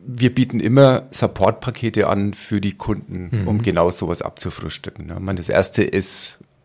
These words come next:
Speaker 1: mal grundsätzlich eine Integration der Proframe, auch softwareseitig in der Arbeitsumgebung vom Kunden. Da gibt's ja auch wieder die unterschiedlichsten Softwareplattformen, ne? Mal so die bekanntesten sind R T Maps, A D T F, ross,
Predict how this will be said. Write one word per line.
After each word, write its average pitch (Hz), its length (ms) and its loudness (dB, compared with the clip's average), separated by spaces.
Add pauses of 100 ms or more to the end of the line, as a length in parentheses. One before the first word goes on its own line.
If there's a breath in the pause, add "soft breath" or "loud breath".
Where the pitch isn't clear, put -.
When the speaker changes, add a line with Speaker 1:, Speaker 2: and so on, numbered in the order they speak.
(180)
Speaker 1:
mal 98 260 0
grundsätzlich 98 640 -4
eine 90 140 -4
Integration 90 720 0
der 110 100 2
Proframe, 107 640 0
auch 104 240 4
softwareseitig 98 1040 0
in 92 140 -2
der 98 120 -4
Arbeitsumgebung 95 680 -2
vom - 200 -14
Kunden. 120 440 0 (840 soft breath)
Da - 80 -8
gibt's - 220 -4
ja - 80 4
auch 98 120 0
wieder 95 120 2
die 87 140 -2
unterschiedlichsten 110 880 0
Softwareplattformen, 113 1040 0
ne? 87 260 -4
Mal 87 120 -6
so 87 120 -6
die 87 80 -6
bekanntesten 92 800 -6
sind 85 180 -10
R - 240 -2
T 101 220 -6
Maps, 104 460 2
A 80 200 2
D 104 100 -2
T - 240 -6
F, 95 320 0
ross, - 520 2